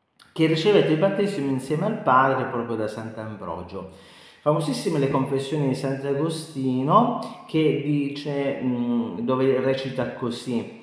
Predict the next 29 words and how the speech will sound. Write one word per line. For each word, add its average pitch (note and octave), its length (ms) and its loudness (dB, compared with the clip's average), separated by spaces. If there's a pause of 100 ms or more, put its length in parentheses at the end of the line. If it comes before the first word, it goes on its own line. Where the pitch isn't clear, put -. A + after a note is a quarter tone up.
(260)
"Tardi E3+ 580 6
ti D3+ 80 0
ho C#3 40 4
amato, F3 540 4
bellezza C3 640 0
tanto F3+ 380 0
antica C#3 640 -2
e A#2+ 100 -2
tanto D#3 360 -2
nuova, A#2 520 4
tardi C3+ 560 6
ti G2+ 80 -8
ho G2 40 0
amato. F2+ 640 -6
Ed C3+ 180 -2
ecco, C3+ 400 2
tu G#2 120 -12
stavi B2 340 -2
dentro B2 380 -4
di A#2 180 -4
me G3 560 -2 (280)
ed C#3 220 2
io E3 240 6
ero D3+ 160 6 (180)
fuori B2 680 6
e B2+ 220 -4
là F3+ 380 6
ti A#2 160 -4
cercavo. E2+ 640 -6